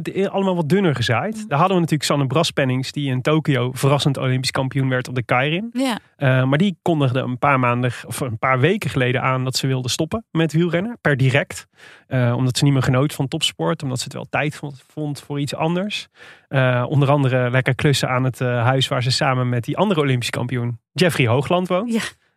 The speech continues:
Speaker 1: Eh, is toch een beetje, zijn toch een beetje onze Jason Kenny en, eh, Laura Kenny Trott, zeg
Speaker 2: Precies,
Speaker 1: maar.
Speaker 2: ja, ja, ja.
Speaker 1: <laughs> De, de, de,
Speaker 2: De Britse
Speaker 1: de
Speaker 2: evenknie van, eh,
Speaker 1: Ja,
Speaker 2: de
Speaker 1: precies.
Speaker 2: Hooglandjes en de Braspennetjes, ja.
Speaker 1: En, eh, mocht je nog een beetje twijfelen over, eh, wat een Olympische titel eigenlijk kan betekenen, dan moet je maar even luisteren naar wat ze daar zelf over,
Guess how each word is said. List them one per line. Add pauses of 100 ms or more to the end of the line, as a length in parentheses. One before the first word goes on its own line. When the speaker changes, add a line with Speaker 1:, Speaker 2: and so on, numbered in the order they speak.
(120)
Speaker 1:
Eh,
is
toch
een
beetje,
zijn
toch
een
beetje
onze
Jason
Kenny
en,
eh,
Laura
Kenny
Trott,
zeg
Speaker 2:
Precies,
Speaker 1:
maar.
Speaker 2:
ja, (120)
ja,
ja.
Speaker 1:
<laughs> (1120)
De,
de,
de,
Speaker 2:
De
Britse
Speaker 1:
de
Speaker 2:
evenknie
van,
eh,
Speaker 1:
Ja,
Speaker 2:
de
Speaker 1:
precies.
Speaker 2:
Hooglandjes
en
de
Braspennetjes,
ja.
Speaker 1:
En,
eh,
mocht
je
nog
een
beetje
twijfelen
over,
eh,
wat
een
Olympische
titel
eigenlijk
kan
betekenen,
dan
moet
je
maar
even
luisteren
naar
wat
ze
daar
zelf
over,